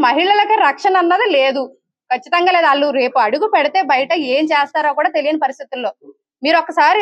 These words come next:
ఆ టైం ఒకసారి నోట్ చేసుకోండి. ఈ అమ్మాయి రెండు గంటలకి, నాకు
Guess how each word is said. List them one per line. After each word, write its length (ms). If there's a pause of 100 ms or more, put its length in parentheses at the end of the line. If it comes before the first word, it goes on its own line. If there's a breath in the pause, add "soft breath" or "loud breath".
(120)
ఆ 20 (220)
టైం 180 (100)
ఒకసారి 280
నోట్ 280
చేసుకోండి. 420 (400)
ఈ 160
అమ్మాయి 320
రెండు 260
గంటలకి, 380
నాకు 140